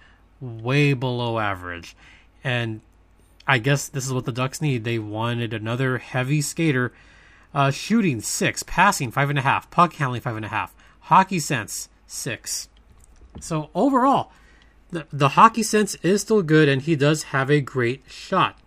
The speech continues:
And here's a quote straight from the Elite Prospects Draft Guide. "With the puck, Colangelo's skill set allows him to do it all. He's a smart player and finds his teammates in areas with enough space for them to make plays.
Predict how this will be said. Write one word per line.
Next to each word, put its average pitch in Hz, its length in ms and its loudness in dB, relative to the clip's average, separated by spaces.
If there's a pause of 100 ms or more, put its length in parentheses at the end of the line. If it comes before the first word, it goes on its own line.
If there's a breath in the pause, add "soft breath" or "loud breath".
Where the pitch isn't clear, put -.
(340)
And 160 140 2
here's 202 220 2
a 214 40 4
quote 175 400 0
straight 175 540 2
from 156 460 2
the 147 140 4
Elite 135 360 0
Prospects 143 540 -4
Draft 131 320 -2
Guide. 101 260 -4 (640 soft breath)
"With 214 220 4
the 220 80 4
puck, - 400 0
Colangelo's 175 600 2
skill 147 220 0
set 147 300 0
allows 135 440 0
him 147 120 -2
to 147 80 0
do 117 180 0
it 131 80 0
all. 139 240 -2 (280 soft breath)
He's 185 260 0
a 185 60 4
smart 160 380 0
player 151 400 2
and 127 140 -2
finds 165 440 0
his 190 160 0
teammates 151 420 0
in 147 220 -4
areas 120 340 0
with 117 180 -6
enough 127 260 -2
space 131 300 -2
for 139 140 -4
them 120 160 -2
to 127 80 -8
make 110 220 -8
plays. 117 420 -4